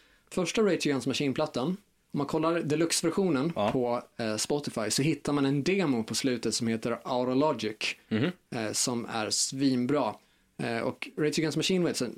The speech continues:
Speaker 1: alltså, de kom in på nitt-, tidigt nittiotal
Speaker 2: Ja.
Speaker 1: jag tror kanske nittio eller nittiotvå.
Speaker 2: Ja, jag tror det, ja.
Speaker 1: Eh, och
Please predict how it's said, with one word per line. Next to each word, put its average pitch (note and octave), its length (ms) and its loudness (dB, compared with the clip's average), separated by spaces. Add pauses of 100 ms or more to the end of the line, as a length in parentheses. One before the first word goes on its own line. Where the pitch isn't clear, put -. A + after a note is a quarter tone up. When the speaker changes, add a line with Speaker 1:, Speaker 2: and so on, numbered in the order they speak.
Speaker 1:
alltså, C#3 160 0
de C#3+ 340 4
kom C#3+ 140 2
in A#2 180 2
på A#2 80 0
nitt-, B2 300 -4
tidigt C3 280 2
nittiotal B2 440 0
Speaker 2:
Ja. G2 180 4
Speaker 1:
jag A2+ 100 0
tror C3+ 100 0
kanske C3 180 -2
nittio A#2+ 420 -2
eller A2+ 120 2
nittiotvå. A2+ 440 -2 (340)
Speaker 2:
Ja, A#2 100 -2
jag A#2 120 0
tror A#2 100 4
det, A2+ 80 2
ja. A2+ 120 2
Speaker 1:
Eh, A2+ 80 -2 (1500)
och - 380 -6